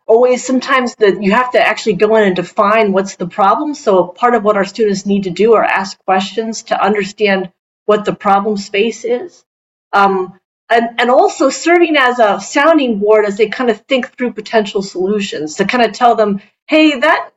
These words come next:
that, that nice idea, but it doesn't quite meet our requirements in other ways." Or,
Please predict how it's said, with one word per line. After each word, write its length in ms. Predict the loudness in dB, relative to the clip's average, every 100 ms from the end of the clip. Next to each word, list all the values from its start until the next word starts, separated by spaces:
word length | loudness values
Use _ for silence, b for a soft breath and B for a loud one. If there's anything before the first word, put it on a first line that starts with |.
| -10
that, 460 | 0 0 0 -2
that 300 | 0 0 -2 _ _ _ _ _ _ _
nice 420 | -2 2 2 2
idea, 440 | 0 4 6 6 4
but 140 | 2
it 40 |
doesn't 280 | 2 0 0
quite 260 | 0 -2 0
meet 240 | -4 0
our 240 | 2 2 2
requirements 600 | -2 0 0 2 0 -4
in 80 |
other 280 | -2 2 4
ways." 480 | 4 4 4 2 -4
Or, 500 | 0 0 2 -2